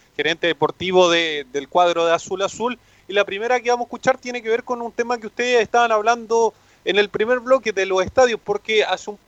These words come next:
par de minutos se refirió Sergio Vargas, eh, para las redes sociales de,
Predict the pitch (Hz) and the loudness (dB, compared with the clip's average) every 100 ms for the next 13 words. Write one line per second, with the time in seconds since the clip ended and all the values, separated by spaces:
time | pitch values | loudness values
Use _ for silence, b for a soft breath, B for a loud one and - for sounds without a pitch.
0 | _ 285 254 247 254 269 254 - 220 226 | _ 2 2 -4 -10 -8 -8 -6 -6 -6
1 | 226 208 - 254 233 262 254 247 247 262 | -10 -14 -8 -6 -2 -4 -4 -2 2 4
2 | 247 - b b b b - 170 170 160 | 4 2 b b b b -2 -2 -2 -6
3 | _ _ 180 180 180 185 208 220 - 202 | _ _ 2 4 6 4 2 0 0 -4
4 | 220 202 196 196 | -2 0 0 0